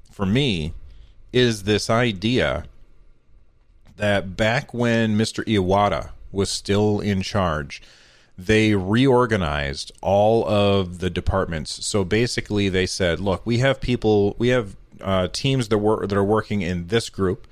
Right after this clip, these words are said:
and we have teams that are working in this group. And what we're going to do is we're gonna take those groups and we're gonna put them together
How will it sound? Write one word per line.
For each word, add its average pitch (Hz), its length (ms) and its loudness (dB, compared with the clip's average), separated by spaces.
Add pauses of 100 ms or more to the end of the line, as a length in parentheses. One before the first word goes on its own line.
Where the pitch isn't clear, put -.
(340)
and 107 100 0
we 101 80 4
have 95 180 0
teams 120 380 0
that 101 100 0
are 104 60 4
working 98 360 0
in 95 100 2
this 104 240 -2
group. 90 320 -2
And 92 80 -2
what 101 100 0
we're 104 80 -4
going 104 240 0
to 95 60 -4
do 107 200 0
is 101 120 0
we're 98 60 -2
gonna 95 140 -2
take 113 280 -4
those 98 200 0
groups 92 300 -4
and 85 80 -14
we're 87 60 -12
gonna 80 120 -10
put - 340 -10
them 95 280 -2 (400)
together 80 720 -2